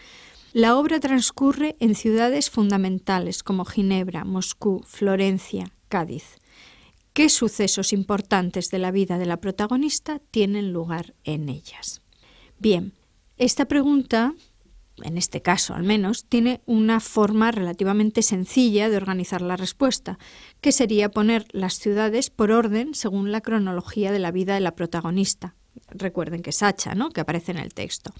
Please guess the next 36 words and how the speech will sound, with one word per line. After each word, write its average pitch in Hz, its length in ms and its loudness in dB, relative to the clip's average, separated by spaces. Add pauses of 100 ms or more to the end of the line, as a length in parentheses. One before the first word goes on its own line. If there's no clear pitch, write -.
(400)
Así, 208 220 0
por 226 140 0
ejemplo, 269 340 0
podríamos 196 420 0
decir 175 360 -4 (760)
que 143 100 -4
Sacha 247 600 2
es - 160 -2
una 180 160 -4
rusa 180 320 -6
blanca 277 560 2 (320)
que 196 100 2
vive 185 180 0
en 170 120 -4
el 202 160 -8
campo 277 480 0 (260)
y 214 80 2
en 208 140 2
Moscú 254 540 -2
durante 214 520 0
la 202 140 2
época 208 260 -2
de 220 60 0
los 196 180 -2
primeros 190 420 0
levantamientos 185 920 -2 (260)
contra 208 320 0
los 190 240 0
zares 262 520 2 (100)
en 240 160 2
el 269 200 2
preludio 214 600 2
de 208 80 0
la 180 120 0
revolución 180 480 -2
bolchevique. 170 600 -6